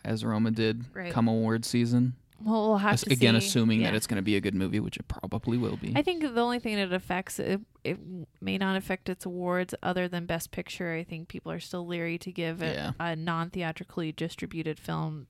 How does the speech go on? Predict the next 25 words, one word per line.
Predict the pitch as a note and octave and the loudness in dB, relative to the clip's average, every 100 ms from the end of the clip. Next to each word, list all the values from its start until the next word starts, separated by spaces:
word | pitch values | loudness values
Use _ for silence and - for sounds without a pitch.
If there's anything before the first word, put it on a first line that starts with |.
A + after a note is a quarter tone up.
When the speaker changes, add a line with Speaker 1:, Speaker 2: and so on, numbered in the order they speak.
| _ | _
Speaker 2:
Best | D#3 D3+ | -6 -6
Picture. | - E3 - D3+ F3 - _ _ - - | -6 -6 -4 -4 -4 -8 _ _ -20 -2
Speaker 1:
'Cause | E3 | 6
Speaker 2:
But | A#3 | 6
Speaker 1:
Roma | D4+ | 6
was | A3+ B2 C3+ D3+ B2+ | 4 6 8 8 8
nominated | A2+ A2+ A2+ G#2+ D2 - | 8 8 6 2 -2 -4
for | |
Best | - - - | -6 -8 -8
Picture, | - - A3 | -8 -4 0
Speaker 2:
Yeah, | F#3+ | 0
Speaker 1:
right? | A2+ - | 0 2
Speaker 2:
but | - | 0
it | A3 | 0
didn't | - - | -4 -6
win. | C3 | 0
Speaker 1:
there, | A2+ | 0
yeah, | E2 D#2 | 0 0
there's | A2+ B2 | 0 -2
no | G2+ | -2
way | F2 | -4
it | C#2+ | -6
was | - | -6
gonna | - - | -6 -6
win. | G1+ - - | -8 -8 -10